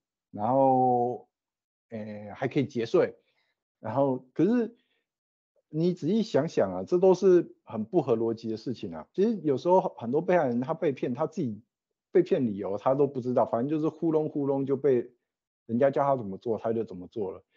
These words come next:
在这边就是跟大家讲一个很重要的观念，就是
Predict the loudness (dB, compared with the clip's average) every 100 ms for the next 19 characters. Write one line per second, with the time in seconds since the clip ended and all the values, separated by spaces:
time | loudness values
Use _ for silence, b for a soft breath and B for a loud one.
0 | _ -2 2 2 2 2 0 0 0 0
1 | 4 4 6 6 4 0 -2 0 -2 -4
2 | -6 -6 -2 0 0 -2 -2 -2 -2 -6
3 | -8 -18 _ _ _ _ _ -2 4 6
4 | 4 0